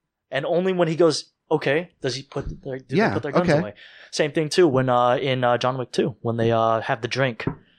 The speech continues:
Speaker 1: You think that he's paying for that drink with the coin? No, he's just saying, "Yeah, I'm not gonna kill you right now."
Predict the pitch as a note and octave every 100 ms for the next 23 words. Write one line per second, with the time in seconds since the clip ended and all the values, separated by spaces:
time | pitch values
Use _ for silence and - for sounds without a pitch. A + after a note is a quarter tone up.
0 | _ - C3 D#3+ D3 C#3 C3+ - C#3+ C#3+
1 | C3 B2 A2+ C3+ A#2+ - - D3 D3+ D#3+
2 | F#2 G2+ A#2 A#2 C3 A#2+ A2+ - C3 A2
3 | A2+ C3 B2+ - A2 - C#3+ A2+ G#2 G#2
4 | G#2 G#2+ F#2+ E2+